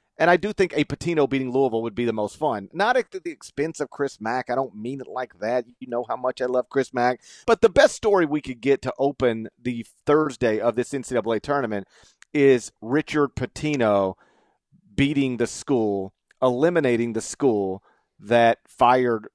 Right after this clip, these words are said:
Rick Pitino. So I'll take Minnesota straight up and Minnesota plus the five and a half. Um,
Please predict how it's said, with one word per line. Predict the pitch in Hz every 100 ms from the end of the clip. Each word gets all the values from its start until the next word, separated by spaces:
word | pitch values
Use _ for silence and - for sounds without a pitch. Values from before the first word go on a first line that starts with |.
| -
Rick | 110 135
Pitino. | - - 104 90 85 69 - _
So | -
I'll | 82 147
take | - 165
Minnesota | 147 143 - 139
straight | - 143 131
up | 135 -
and | - 123
Minnesota | 127 117 131 110
plus | 104 127 110
the | -
five | - 107 98
and | 92
a | 87
half. | 87 65 - _ - - _ _
Um, | 131 127 123 117